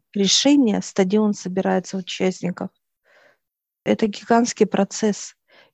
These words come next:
гигантская машина. Только люди недопонимают этого, что ситуацию любую надо, это не то, что,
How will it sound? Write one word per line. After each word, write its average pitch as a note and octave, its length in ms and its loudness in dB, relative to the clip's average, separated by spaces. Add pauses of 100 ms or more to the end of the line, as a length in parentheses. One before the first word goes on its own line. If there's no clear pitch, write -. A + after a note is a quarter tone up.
гигантская G3+ 720 2
машина. F#3+ 680 4 (2000)
Только G#3+ 260 -2
люди G#3+ 240 2
недопонимают F#3 880 -2
этого, F#3+ 460 -6 (120)
что - 680 0 (240)
ситуацию G#3+ 800 0
любую G3 340 2
надо, F#3+ 400 2 (960)
это G3+ 260 4
не G3+ 140 6
то, G#3+ 140 4
что, F#3+ 280 0